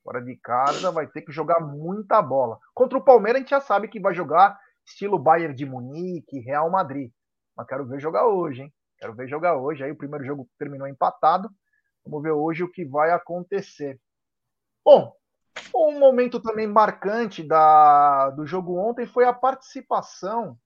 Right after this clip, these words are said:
ou a ida, né, dos atores de uma série muito famosa no Amazon Prime, The Boys, que tá na terceira temporada,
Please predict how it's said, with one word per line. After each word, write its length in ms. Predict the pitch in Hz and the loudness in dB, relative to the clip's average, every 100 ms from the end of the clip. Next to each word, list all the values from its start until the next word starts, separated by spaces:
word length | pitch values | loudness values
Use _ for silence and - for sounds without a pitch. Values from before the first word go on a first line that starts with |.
| _ _ _ _ _ _ _ - | _ _ _ _ _ _ _ -8
ou 300 | 247 175 160 | -6 -2 0
a 120 | 156 | -2
ida, 340 | 180 240 190 | -4 -6 -6
né, 180 | 156 190 | -4 -6
dos 380 | 180 202 190 175 | -8 -10 -10 -6
atores 640 | 214 - 196 247 233 170 | -6 -4 0 2 2 -2
de 80 | 139 | -10
uma 200 | 175 175 | -6 -6
série 280 | 156 196 202 | -6 -6 -6
muito 240 | 180 226 - | -6 -10 -2
famosa 540 | 196 147 170 214 170 | 0 0 0 0 -2
no 140 | 151 | -4
Amazon 480 | 160 165 135 - 135 | -4 -4 -6 -10 -10
Prime, 420 | 117 143 190 190 | -4 -2 -2 -6
The 100 | 127 | -10
Boys, 360 | 123 123 180 196 | -8 0 0 0
que 100 | - | -4
tá 80 | 160 | -8
na 100 | 156 | -6
terceira 360 | 139 - 165 | -10 -6 -6
temporada, 680 | 160 165 160 143 135 208 139 | -6 -10 -6 -2 0 0 -4